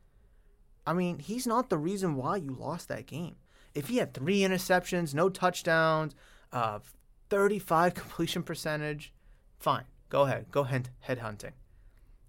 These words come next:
But we all watched that game last night. He was running for his life. He would drop back into the pocket. He would try to roll around, move up. I mean, what was the play in the, deep in the fourth quarter,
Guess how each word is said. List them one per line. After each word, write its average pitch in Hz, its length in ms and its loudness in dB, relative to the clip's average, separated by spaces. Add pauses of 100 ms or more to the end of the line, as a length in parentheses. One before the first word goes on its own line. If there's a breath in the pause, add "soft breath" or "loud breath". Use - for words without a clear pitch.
(100)
But 190 120 2
we 220 200 2
all 185 200 8
watched 156 320 2
that 131 160 2
game 123 200 -4
last 156 280 -6
night. 190 260 -8 (240 soft breath)
He 233 120 -10
was 240 220 -4
running 202 260 0
for 196 160 -4
his 175 160 -6
life. 147 520 -2 (300 soft breath)
He - 100 -8
would 151 160 0
drop 165 300 6
back 180 240 4
into 175 200 -4
the 170 80 -4
pocket. 123 600 -2 (360 soft breath)
He 147 220 -2
would 117 260 2
try 143 200 0
to 123 100 0
roll 170 320 2
around, 175 360 4
move 190 280 0
up. 165 160 2
I 170 40 -6
mean, 160 200 -2
what 220 140 2
was 208 80 0
the 131 240 0 (240)
play 190 200 0
in 190 80 -2
the, 151 80 -2
deep 175 320 -8
in 185 80 -4
the 170 60 -2
fourth 165 300 -2
quarter, 151 460 0